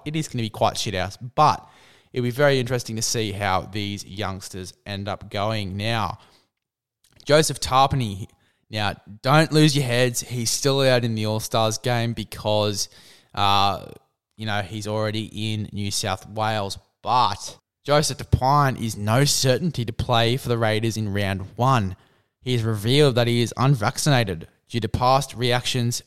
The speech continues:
to other vaccines and is yet to receive an exemption like Taumalolo and Nelson Asofa Solomona.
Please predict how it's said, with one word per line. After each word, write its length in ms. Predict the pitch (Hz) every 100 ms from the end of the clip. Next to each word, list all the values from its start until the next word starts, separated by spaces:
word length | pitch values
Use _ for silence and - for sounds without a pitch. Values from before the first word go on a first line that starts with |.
| _
to 180 | - 101
other 220 | 123 120
vaccines 760 | 110 - - 120 117 117 113 - _ _ _
and 140 | 120 123
is 160 | 107
yet 180 | 113 135
to 120 | -
receive 480 | 151 131 - 107 104
an 80 | 104
exemption 760 | 104 101 104 - - 98 98 127
like 240 | 104 107
Taumalolo 600 | - 113 98 104 101 104
and 120 | 95 98
Nelson 320 | 92 - 90
Asofa 400 | 82 101 95 107
Solomona. 680 | - 98 95 113 120 80